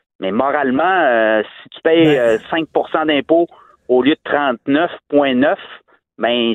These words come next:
Speaker 1: ça
Speaker 2: Ben,
Speaker 1: fait
Speaker 2: écoute,
Speaker 1: que, euh,
Speaker 2: là, c'est, c'est vraiment, là, c'est pas illégal, mais comme tu dis, on peut pas blâmer un fou d'une poche. Tu sais, si on, si on, si on te permet de,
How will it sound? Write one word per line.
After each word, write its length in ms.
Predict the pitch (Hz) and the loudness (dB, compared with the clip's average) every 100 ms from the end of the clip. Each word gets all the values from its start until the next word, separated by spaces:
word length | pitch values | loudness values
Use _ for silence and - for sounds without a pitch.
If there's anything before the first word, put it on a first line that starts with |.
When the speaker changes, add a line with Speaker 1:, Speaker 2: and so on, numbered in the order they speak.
| - | -2
Speaker 1:
ça 60 | |
Speaker 2:
Ben, 120 | 143 | -2
Speaker 1:
fait 80 | 131 | -2
Speaker 2:
écoute, 360 | 139 160 165 131 | -2 2 2 2
Speaker 1:
que, 80 | 110 | 0
euh, 220 | - 113 | 0 -2
Speaker 2:
là, 60 | |
c'est, 160 | 101 120 | -4 -6
c'est 200 | 110 123 | -4 -4
vraiment, 420 | 110 123 127 139 | -4 -4 -2 0
là, 160 | 127 117 | 0 -2
c'est 200 | - 117 | -4 -2
pas 140 | 160 | 0
illégal, 640 | 160 120 117 120 139 165 147 | 0 0 -2 -2 -2 -2 -4
mais 120 | 113 | -6
comme 220 | 113 135 | -4 -6
tu 160 | 131 117 | -6 -10
dis, 360 | 110 143 139 113 | -6 -2 -2 -2
on 80 | 117 | -4
peut 140 | 143 | -4
pas 200 | 131 208 170 | 0 2 2
blâmer 420 | 165 180 165 196 | 0 0 0 -2
un 100 | 147 | -2
fou 160 | - | -4
d'une 240 | 180 156 123 | -2 -2 -4
poche. 340 | - 190 196 | -2 -2 -2
Tu 120 | - | -6
sais, 80 | 151 | -6
si 60 | 180 | -4
on, 180 | 175 156 | -2 -2
si 140 | - | -2
on, 160 | 180 165 | -4 -4
si 160 | - | -4
on 80 | 220 | -4
te 100 | 196 | -4
permet 500 | - 175 156 165 196 | -4 -4 -2 0 0
de, 220 | 143 123 | -2 -4